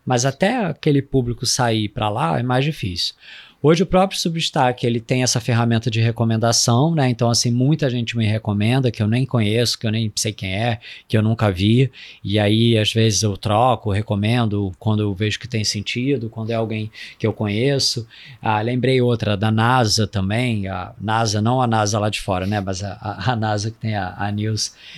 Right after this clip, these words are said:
ela, a gente também já fez essa dobradinha de eu recomendar ela, ela me recomendar na newsletter. Então, acho que essa é um, é uma troca bacana.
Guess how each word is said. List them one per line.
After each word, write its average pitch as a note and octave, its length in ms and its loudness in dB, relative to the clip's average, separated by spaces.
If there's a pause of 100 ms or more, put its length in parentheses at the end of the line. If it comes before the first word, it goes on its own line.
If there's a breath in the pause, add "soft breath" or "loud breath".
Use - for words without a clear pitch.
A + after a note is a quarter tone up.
(180 loud breath)
ela, A2 800 2 (920)
a B2 80 4
gente A2+ 200 2
também B2 280 4
já A#2+ 120 4
fez A#2 200 2
essa A#2 200 2
dobradinha G#2+ 680 2
de F#2+ 120 -2
eu A2 120 2
recomendar G2+ 720 0
ela, A#2 340 2
ela G#2+ 160 0
me G#2 140 0
recomendar G#2 520 2
na G2+ 80 0
newsletter. A2+ 640 2 (380 loud breath)
Então, B2+ 220 2
acho C3+ 180 2
que - 80 0
essa C3 280 2
é - 20 4
um, C#3 240 0
é - 80 -4
uma B2+ 160 0
troca C3+ 320 -4
bacana. G2 600 -2